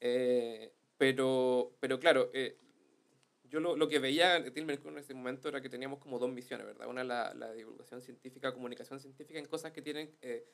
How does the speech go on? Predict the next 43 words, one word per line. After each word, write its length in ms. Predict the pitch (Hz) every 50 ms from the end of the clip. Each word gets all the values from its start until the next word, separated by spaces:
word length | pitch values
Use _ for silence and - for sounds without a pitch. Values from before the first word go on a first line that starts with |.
| _ _ _ _ _ _ _ _
repercusión 480 | - 135 127 135 - - 135 135 160 151
directa 300 | 151 135 131 131 - 165
en 40 |
la 60 | 170 170
sociedad, 420 | 175 170 - 170 160 165 202 247 _ _ _ _ _ _ -
y 80 | 127
por 120 | 120 123 123
eso 140 | 135 139 165
es 40 |
que 60 | - 156
nuestro 200 | 139 139 139 131
primer 200 | 120 120 123 131
artículo, 440 | 143 143 139 - 147 - 175 170 170
que 100 | 170 - 120
yo 80 | 117
tengo 240 | - 127 131 135 131
la 80 | 120 120
suerte 340 | - 143 135 135 - -
de, 260 | 160 151 151 147 143 139
de 80 | 135 135
haber 200 | 139 143 143 139
sido 640 | - - 151 147 143 143 143 139 139 139 135 139 135 - _ -
el, 160 | 131 123 -
el, 300 | 123 123 120 - - -
el 80 | 120 113
primer 220 | - - 120 135
autor, 340 | 143 131 135 - 147 - - - _ _ _ _ _ _ _ _ -
tenía 220 | 139 135 147 147
que 60 | 151
ver 120 | 156 160 160
con 140 | 156 151
un 100 | 156 160
desastre 320 | 147 139 - 151 - - 151
socioambiental, 580 | - 151 143 143 127 120 120 120 - 208 214
por 120 | - 135 123
ejemplo, 340 | 120 - 110 - - 117 -
que 80 | -
es 60 | 127
la 180 | 131 127 123 120
marea 240 | 120 120 120 131 131
roja 160 | 135 143 139
en 80 | 139 131
Chiloé. 380 | - 131 117 143 160 165 -